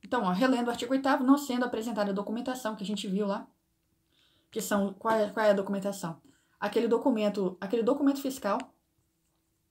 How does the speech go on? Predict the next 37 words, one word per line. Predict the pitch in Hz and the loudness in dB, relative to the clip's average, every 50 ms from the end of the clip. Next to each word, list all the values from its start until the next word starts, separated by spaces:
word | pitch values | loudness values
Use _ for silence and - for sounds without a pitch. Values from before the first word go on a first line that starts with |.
| _ - - | _ -12 -6
de | 185 190 214 | -4 -4 0
transmissão | - 254 262 277 285 302 277 - 269 247 | 4 6 8 8 8 6 4 4 2 0
da | 247 | 2
propriedade, | 247 - 277 277 294 302 - 214 202 202 196 - - - _ - - _ | 2 2 2 2 2 0 0 0 -2 -4 -4 -6 -10 -18 _ -20 -20 _
documento | - 214 202 208 202 202 | -10 -4 -2 -2 -2 -2
fiscal | 208 - - 196 196 | -4 -4 -2 -2 -2
de | 190 | -2
transmissão | 190 - 226 240 240 233 220 190 208 190 | -4 -4 -2 -2 -2 -2 -4 -4 -4 -2
da | 185 | -2
propriedade, | 185 233 - - 269 240 226 226 233 - - _ _ _ _ _ - | -2 -4 -2 -2 -2 -2 -2 -4 -6 -8 -12 _ _ _ _ _ -10
e | 262 | -2
também | - 311 277 233 240 262 | 2 4 4 4 4 2
aquele | 247 247 254 - 247 240 233 | 0 -2 0 0 0 2 2
documento, | 254 262 262 285 226 214 240 269 269 269 196 - - _ _ _ _ _ _ | 2 2 2 0 2 4 4 4 4 2 0 -8 -12 _ _ _ _ _ _
é, | - 196 196 190 190 190 | 0 2 2 2 2 0
documento | 202 254 262 277 233 220 - | 0 0 2 2 2 2 0
relativo | 240 262 262 247 254 - 240 233 233 - | 0 0 0 0 0 -2 -2 -2 0 2
ao | - 214 214 202 | 4 4 4 4
desembaraço | 196 185 247 277 269 277 269 262 269 247 214 208 208 - - | 4 4 4 6 8 10 10 10 10 8 4 2 -2 -2 -4
aduaneiro. | 214 214 220 214 190 185 185 185 - - _ _ _ _ | -6 -4 -4 -2 -2 -2 -2 -4 -6 -14 _ _ _ _
Então, | - - | -8 -4
estamos | 202 247 240 240 | -2 0 0 0
falando | 240 254 233 226 220 | 0 0 0 0 0
de | 214 233 | 0 0
um | |
documento | 214 226 220 - 214 202 202 190 | 0 0 0 0 0 0 2 0
de, | 196 190 - - _ _ - | 0 -2 -6 -12 _ _ -10
de | - 196 190 185 175 196 202 190 | -6 -2 0 0 0 2 2 2
documento | 185 196 196 220 208 208 - | 2 2 0 0 -2 -2 -2
fiscal, | - 320 - - - 240 254 269 | -4 -4 -4 -2 2 2 4 4
né, | 262 247 | 4 2
de | 233 - | -2 -4
transmissão | - 220 220 226 214 - 208 196 | -4 -6 -6 -6 -4 -2 -2 -2
da | 196 | -2
propriedade, | 190 214 - 277 262 226 214 233 - - _ _ _ - | -4 -6 -6 -4 -4 -4 -4 -6 -8 -10 _ _ _ -10
e | - | -4
também | - 277 220 208 214 208 - | 0 0 0 0 -2 -4 -8